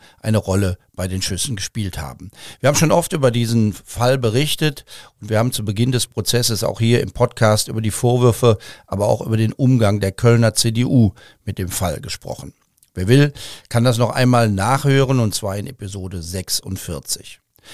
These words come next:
Mein Kollege Hendrik Pusch beobachtet den Prozess im Landgericht. Er ist jetzt am Telefon zugeschaltet, er steht vor dem Gerichtsgebäude. Wir wollen nach zwei Prozesstagen mal eine kleine Zwischenbilanz ziehen.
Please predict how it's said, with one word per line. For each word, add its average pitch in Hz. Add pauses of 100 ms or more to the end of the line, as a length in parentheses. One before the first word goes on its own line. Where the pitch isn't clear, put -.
(120)
Mein 131
Kollege 165
Hendrik 127
Pusch -
beobachtet 113
den 107
Prozess 120
im 101
Landgericht. 123 (300)
Er 110
ist -
jetzt -
am -
Telefon 117
zugeschaltet, 139
er 90
steht 113
vor 123
dem 117
Gerichtsgebäude. 107 (460)
Wir 110
wollen 151
nach 156
zwei 151
Prozesstagen 139
mal 120
eine 120
kleine 120
Zwischenbilanz 90
ziehen. 110